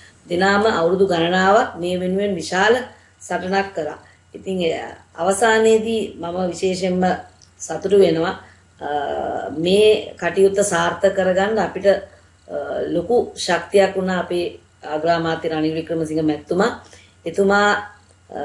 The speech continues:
දිගින් දිගටම අපිට කිව්වේ, මමත්, අ, බොහෝ අවස්ථාවලදී මේ ප්‍රශ්නෙට මුහුණ දුන්නා. මොකද අපි, අ,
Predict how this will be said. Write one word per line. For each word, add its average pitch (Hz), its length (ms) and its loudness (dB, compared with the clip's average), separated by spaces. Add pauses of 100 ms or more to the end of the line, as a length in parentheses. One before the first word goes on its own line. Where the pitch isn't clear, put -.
(600)
දිගින් 208 380 4
දිගටම 190 400 4 (1200)
අපිට 180 340 -6
කිව්වේ, 165 400 2
මමත්, 165 320 -2 (320)
අ, 165 80 0 (580)
බොහෝ 185 280 6
අවස්ථාවලදී 175 1080 0
මේ 160 220 -2
ප්‍රශ්නෙට 160 480 -2
මුහුණ 160 280 0
දුන්නා. 196 260 0 (380)
මොකද 180 200 -2
අපි, 180 540 0 (240)
අ, - 100 -6